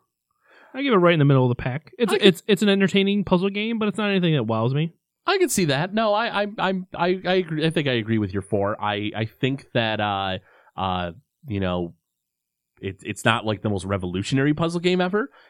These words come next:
Speaker 2: It's okay. It's pretty good. I, I think a four, I would even maybe go four and a half out of, uh, eight. You know, it's a, it's, it's not, like, just average. I think it's, you know, mechanics are pretty solid and it's a pretty original game.
Speaker 1: Yeah.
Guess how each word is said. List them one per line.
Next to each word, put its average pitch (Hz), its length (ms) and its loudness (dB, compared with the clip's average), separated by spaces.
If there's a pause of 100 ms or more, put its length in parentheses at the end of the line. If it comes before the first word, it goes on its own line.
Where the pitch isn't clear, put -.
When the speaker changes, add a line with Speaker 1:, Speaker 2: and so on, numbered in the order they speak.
Speaker 2:
It's 110 160 -2
okay. 127 500 0
It's 110 200 -8
pretty 139 180 -2
good. 151 320 2
I, 156 180 0
I 151 140 0
think 160 240 -2
a 143 60 0
four, 135 420 0
I 123 100 2
would 127 140 2
even 117 320 2
maybe 110 180 2
go 104 140 0
four 110 240 -2
and 110 80 -2
a 104 40 -4
half 107 260 -4
out 113 160 0
of, 110 160 -4
uh, 110 260 -2
eight. 113 320 -4 (320)
You 117 60 0
know, 117 140 2
it's 110 120 -2
a, 110 180 -2
it's, 113 280 -4
it's 120 180 -4
not, 120 200 0
like, 98 220 -4
just 110 360 -2
average. 123 420 -2
I 95 60 -4
think 98 160 -4
it's, 95 140 -8 (180)
you 107 100 0
know, 101 80 -2
mechanics 95 460 -6
are 92 60 -4
pretty 104 220 -6
solid 107 380 0
and 104 40 -4
it's 90 120 -8
a - 40 -12
pretty 101 220 -4
original 110 400 -4
game. 170 340 -4
Speaker 1:
Yeah. 156 240 -2